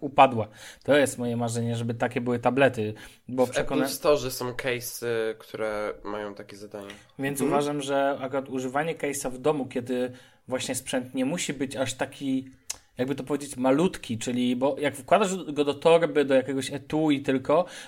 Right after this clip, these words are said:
Speaker 1: albo do torby, wiesz, wrzucasz, to on nie może być za duży. I to ciekawie odwracam moim zdaniem to, jak niby się case'a używa, bo one się używa do ochrony właśnie w torbie, a moim zdaniem, e, taki case jest bardziej przydatny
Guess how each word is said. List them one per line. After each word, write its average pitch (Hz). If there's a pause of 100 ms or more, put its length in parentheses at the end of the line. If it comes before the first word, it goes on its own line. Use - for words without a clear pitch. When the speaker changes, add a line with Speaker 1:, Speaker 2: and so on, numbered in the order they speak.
Speaker 1:
albo 139
do 139
torby, 143
wiesz, 131
wrzucasz, 147
to 170
on 165
nie 170
może 180
być 151
za 139
duży. 143 (640)
I 123
to 147
ciekawie 165
odwracam 156
moim 123
zdaniem 123
to, 127
jak 120
niby 131
się 123
case'a 127
używa, 123
bo 120
one 123
się 131
używa 127
do 127
ochrony 131
właśnie 139
w 117
torbie, 120 (380)
a 117
moim 135
zdaniem, 147 (480)
e, 127
taki 139
case 147
jest 135
bardziej 139
przydatny 143